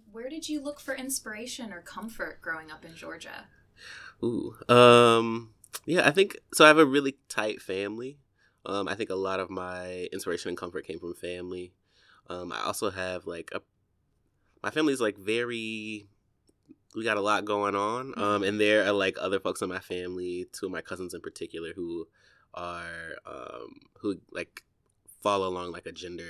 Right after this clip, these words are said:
Speaker 2: and, like, sexuality spectrum. So they were always, like, there. They're both older than me.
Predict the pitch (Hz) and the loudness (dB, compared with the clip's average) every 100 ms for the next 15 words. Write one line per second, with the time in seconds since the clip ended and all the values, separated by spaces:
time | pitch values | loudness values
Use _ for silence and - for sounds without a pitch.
0 | 80 82 76 - - - 156 - - - | -12 -12 -14 -10 -10 -10 -10 -10 -12 -14
1 | - 78 - 117 - 90 87 85 - 85 | -12 -14 -10 -10 -8 -6 -6 -6 -8 -12
2 | 85 87 - - 87 87 104 95 104 92 | -12 -12 -12 -12 -12 -10 -8 -4 -4 -4
3 | 90 87 98 113 | -8 -8 -8 -10